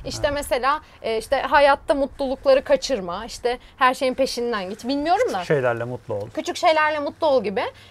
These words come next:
Speaker 1: Ve bu klişeler, klişe seti, böyle her şeyin altında bir şeyler var. İşte mesela modern olmak için bazı başka söylemler var. Bu
Speaker 2: Hı hı.
Speaker 1: söylemleri sanki ezberlemişler de yeri gelince, "Heh, şimdi burada modern olmam lazım." Onlardan birini seçip söylüyor
Speaker 2: Yani
Speaker 1: bana.
Speaker 2: biraz Westworld'e mi bağlıyor artık insanlar?
Speaker 1: Evet,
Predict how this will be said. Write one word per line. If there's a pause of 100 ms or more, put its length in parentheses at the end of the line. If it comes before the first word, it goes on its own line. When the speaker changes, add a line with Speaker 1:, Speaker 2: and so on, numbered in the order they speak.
(160)
Speaker 1:
Ve (140)
bu
klişeler,
klişe
seti,
böyle
her
şeyin
altında
bir
şeyler
var. (220)
İşte
mesela
modern
olmak
için
bazı
başka
söylemler
var. (240)
Bu
Speaker 2:
Hı
hı.
Speaker 1:
söylemleri
sanki
ezberlemişler
de (240)
yeri
gelince,
"Heh,
şimdi
burada (100)
modern
olmam
lazım."
Onlardan
birini
seçip
söylüyor
Speaker 2:
Yani
Speaker 1:
bana.
Speaker 2:
biraz
Westworld'e
mi
bağlıyor
artık
insanlar?
Speaker 1:
Evet,